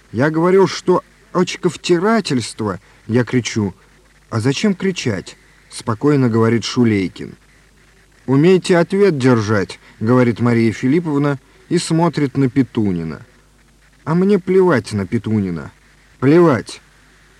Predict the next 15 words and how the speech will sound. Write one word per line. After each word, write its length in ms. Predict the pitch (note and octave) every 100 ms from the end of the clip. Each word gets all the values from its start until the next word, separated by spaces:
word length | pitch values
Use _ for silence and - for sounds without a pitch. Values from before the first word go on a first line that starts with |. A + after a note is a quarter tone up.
| _ _ _ _ -
«А 140 | G2
может 340 | B2 C#3+ C#3+ C3+
быть, 400 | D3 C#3 - - _ _ _ -
вам 320 | G#2 E3 A3+
пора 340 | F#3+ D3 C3 -
ответ 500 | B2+ - B2+ A#2+ F#2+
держать, 640 | G#2+ G#2 G2 A2+ G2+ - - _ -
Михаил 420 | A#2 - A#2+ A2
Андреевич?» — 640 | A2+ A2 G#2 F#2 F2 - - _ _ _ _
негромко 600 | A2+ B2 A2+ C#3 C3+ A#2+
говорит 400 | A2 A#2 A#2 A2+
Петунин 600 | - A2+ D3+ F#3 F3 E3 - _
из 160 | A#3+ A#2+
своего 640 | - A#2+ A2 A2 G#2+ A#2 -
угла. 560 | B2 A#2+ G#2+ G2+ F2+